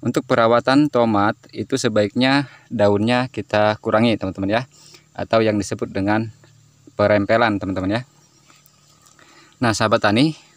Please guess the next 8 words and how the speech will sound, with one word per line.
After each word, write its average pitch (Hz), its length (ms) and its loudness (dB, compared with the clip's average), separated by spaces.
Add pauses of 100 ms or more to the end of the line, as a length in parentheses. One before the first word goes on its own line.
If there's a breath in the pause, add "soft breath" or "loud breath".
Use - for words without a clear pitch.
(160)
untuk 117 400 2
merempel 113 560 0
pada 110 320 2
hari 110 320 0
ini, 120 160 -2 (560 soft breath)
karena 107 240 0
ini 110 240 0
masih 110 480 -2